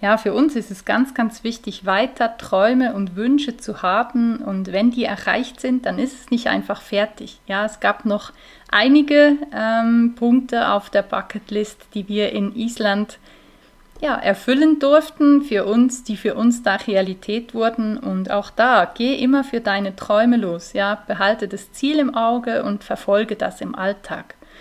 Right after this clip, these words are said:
Ja, für uns ging die Reise dann weiter. Wir durften, ähm, die unberührte Natur Islands kennenlernen und sind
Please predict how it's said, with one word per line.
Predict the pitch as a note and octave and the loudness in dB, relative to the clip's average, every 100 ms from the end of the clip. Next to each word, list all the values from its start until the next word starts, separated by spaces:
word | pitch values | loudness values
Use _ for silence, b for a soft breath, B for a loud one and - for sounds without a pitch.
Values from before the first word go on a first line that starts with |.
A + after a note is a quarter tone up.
| B B - | B B -12
Ja, | G3 A3+ | -4 -4
für | A#3+ G#3 | -2 0
uns | A3 E4 - | 2 0 0
ging | C4 B3 | 0 2
die | A#3 | 0
Reise | A3 G3 G3+ F#3 | 0 0 0 -2
dann | F#3 F3+ F3 | -6 -6 0
weiter. | F#3+ C#4 C#4+ C4 C4 C4 B B B - | 0 0 -2 -2 -2 -6 B B B -8
Wir | G#3 | -4
durften, | A3 B3+ C4 - B3 A#3 A3+ | 2 2 0 2 4 4 2
ähm, | G3+ G3 G3 G3+ G3+ - | -2 -4 -4 -4 -6 -8
die | G#3 G3 G3 | -6 -6 -6
unberührte | - D4 E4 B3+ A#3+ A#3 A#3 A#3+ A3 | 0 2 4 2 0 -2 -2 -4 -4
Natur | G#3 G3+ - A#3 A#3 - | -4 -6 -4 2 2 2
Islands | A3 A#3 A3 G3+ G#3 - | -2 -6 -4 -4 -6 -6
kennenlernen | - G#3+ A3+ G#3 G#3 G3+ G3+ G3 | -2 0 0 0 -2 -2 -2 -6
und | G#3 F#3+ F#3+ | -6 -6 -6
sind | F#3+ G3 G3+ | -6 -6 -8